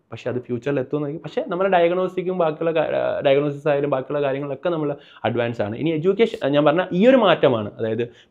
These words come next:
പേഷ്യന്റ്, ആ, ഡോക്ടർ റേഷ്യോ അത് കുറച്ചും കൂടെ എന്ത് ചെയ്യണം, കുറച്ചാലേ കുറച്ചും കൂടെ എഫിഷ്യന്റ് ആയിട്ട്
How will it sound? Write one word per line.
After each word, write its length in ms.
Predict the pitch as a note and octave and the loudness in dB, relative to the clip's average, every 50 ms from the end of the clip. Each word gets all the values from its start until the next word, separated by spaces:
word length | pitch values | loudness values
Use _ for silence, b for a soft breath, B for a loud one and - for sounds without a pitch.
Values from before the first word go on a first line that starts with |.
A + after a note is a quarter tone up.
| _ | _
പേഷ്യന്റ്, 600 | B2 B2 B2+ B2 - D#3 D3 D3 C#3+ D3 - _ _ _ _ - | 2 2 2 2 0 0 0 0 -2 -6 -12 _ _ _ _ -4
ആ, 300 | - - A#1+ - G#2 - | -2 -2 -2 -2 -4 -4
ഡോക്ടർ 480 | B2+ C3 A2+ A#2 A#2 - - C#3+ C3+ | 0 4 4 4 4 2 0 0 0
റേഷ്യോ 440 | A#2+ A#2+ A#2 A#2+ A2+ - - A2+ G2+ - - _ | 2 2 0 0 0 -2 -4 -4 -6 -6 -8 _
അത് 220 | A#2+ C3+ F3+ G3+ A3 | -8 -6 -6 -8 -6
കുറച്ചും 320 | - D3+ C#3 - - C#3+ | -6 -8 -8 -6 -6 -4
കൂടെ 140 | C#3 C#3 C3 | -2 -2 -2
എന്ത് 120 | B2 B2 | -2 0
ചെയ്യണം, 200 | B2 B2 A#2+ A#2 | 0 -2 -2 -2
കുറച്ചാലേ 400 | A2+ A2 A2 A2+ - C3 B2 C3 | -4 -6 -6 -6 -4 -4 -4 -4
കുറച്ചും 280 | C3 - C3 B2+ - F3 | -2 -2 -2 -2 0 0
കൂടെ 120 | F#3 F3+ | 2 2
എഫിഷ്യന്റ് 420 | E3 D#3 - D3+ - F3 E3+ E3 D#3+ | 2 2 0 -4 -2 -2 0 2 2
ആയിട്ട് 320 | D#3 D3+ D3+ - D#3 D#3 | 2 2 0 -2 -2 -2